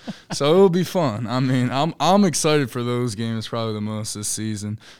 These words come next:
just to see them. Uh, I know Trent's gonna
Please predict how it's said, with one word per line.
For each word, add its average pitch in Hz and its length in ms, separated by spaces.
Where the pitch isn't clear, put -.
just - 240
to 113 100
see 120 340
them. 113 540
Uh, 107 180
I 113 100
know 123 160
Trent's 120 400
gonna 110 240